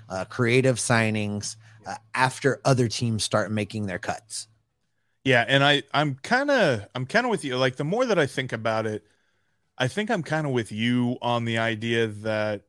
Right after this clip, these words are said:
Speaker 2: if they were going to sign one, they probably should have signed a veteran bullpen guy rather than a veteran starter.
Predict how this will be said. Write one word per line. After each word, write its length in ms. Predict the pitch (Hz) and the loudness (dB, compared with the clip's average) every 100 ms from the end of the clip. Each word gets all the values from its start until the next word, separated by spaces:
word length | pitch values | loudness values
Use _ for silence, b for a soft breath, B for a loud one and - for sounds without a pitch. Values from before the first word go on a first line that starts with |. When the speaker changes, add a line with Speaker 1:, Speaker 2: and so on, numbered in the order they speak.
| - | -6
Speaker 2:
if 240 | 123 - | -6 -2
they 140 | 127 135 | 0 2
were 160 | 127 | 2
going 320 | 113 160 175 | 0 0 0
to 60 | 135 | 0
sign 460 | - 135 120 104 101 | -2 -2 -2 -4 -6
one, 280 | 113 120 | -4 -2
they 100 | 113 | -2
probably 260 | 107 117 113 | -2 -2 -2
should 180 | - 110 | -4 -8
have 40 | |
signed 260 | - 110 104 | -6 -6 -6
a 40 | |
veteran 380 | 101 107 104 95 | -4 -4 -4 -10
bullpen 440 | 104 113 - 139 | -16 -10 -4 -4
guy 260 | 135 139 139 | 0 0 0
rather 360 | 120 113 113 107 | 0 0 0 -2
than 140 | 107 | -4
a 60 | 101 | -6
veteran 360 | 107 104 95 | -6 -6 -10
starter. 600 | - - 110 120 143 139 | -8 -2 2 2 0 -4